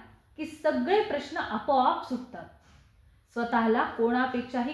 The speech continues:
कमी समजायचं नाही. झाकली मूठ सव्वा लाखाची ठेवायची, असं करायचं नाही. कशाचीही भीती बाळगायची नाही, असा सल्ला ते द्यायचे.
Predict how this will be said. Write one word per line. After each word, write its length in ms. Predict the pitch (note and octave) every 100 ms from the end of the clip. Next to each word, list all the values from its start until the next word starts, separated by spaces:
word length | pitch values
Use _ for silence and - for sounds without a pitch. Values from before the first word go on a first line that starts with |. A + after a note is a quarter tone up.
| -
कमी 280 | - C#4+ F#4
समजायचं 560 | F4+ D4 B3+ A#3 A3 B3+
नाही. 300 | B3 - - - - - - - - - - - F#3
झाकली 440 | G#3+ A#3+ B3+ C4
मूठ 260 | C#4+ C#4 D4+
सव्वा 420 | - A#3 A#3+ C4
लाखाची 420 | C4 B3 C4+ C4
ठेवायची, 680 | C#4 B3 C4+ A3 - - - _ _ _ _ - - -
असं 240 | G3 G3 A#3+
करायचं 420 | B3+ C4 B3+ C#4
नाही. 300 | C#4 G#3 F#3+ - - - _ _ -
कशाचीही 680 | D4+ D#4 E4 D#4+ D#4 E4+ F#4+
भीती 280 | F4+ F4
बाळगायची 520 | B3 C4 A#3+ A3 G#3+ G3+
नाही, 260 | F#3 - - - - - - - -
असा 260 | A3 F#3+ A#3+
सल्ला 340 | - G#3+ A3 A3+
ते 80 | C4+
द्यायचे. 560 | C#4 C#4 C4 D#3 D3